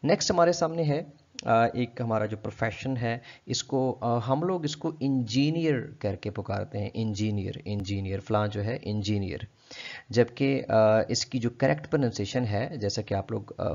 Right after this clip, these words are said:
अगर आप फोनेटिक ट्रांसक्रिप्शन को समझते हैं, अ, तो देख सकते हैं कि ये लफ्ज़ जो है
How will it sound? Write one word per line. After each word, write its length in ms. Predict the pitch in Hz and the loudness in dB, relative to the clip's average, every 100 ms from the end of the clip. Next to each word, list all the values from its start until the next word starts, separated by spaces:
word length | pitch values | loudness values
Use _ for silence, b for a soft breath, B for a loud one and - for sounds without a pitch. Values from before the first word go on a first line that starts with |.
| - | -2
अगर 220 | 104 107 | -2 0
आप 80 | 104 | 0
फोनेटिक 340 | - 107 104 104 | 0 -2 -2 -2
ट्रांसक्रिप्शन 420 | 107 - - 107 | -6 -6 -8 -10
को 120 | 104 | -6
समझते 400 | 110 104 104 - | -6 -4 -4 -2
हैं, 220 | 113 107 - B B B B | -2 -4 -8 B B B B
अ, 200 | 113 107 | 0 2
तो 440 | 107 107 110 113 110 | 2 2 4 4 4
देख 200 | 110 123 | 2 0
सकते 300 | 117 - 123 | -2 -2 -2
हैं 180 | 135 165 | -2 -2
कि 80 | |
ये 160 | 127 117 | 0 0
लफ्ज़ 340 | 104 113 120 | 4 2 2
जो 100 | 123 | 0
है 260 | 113 123 | 0 0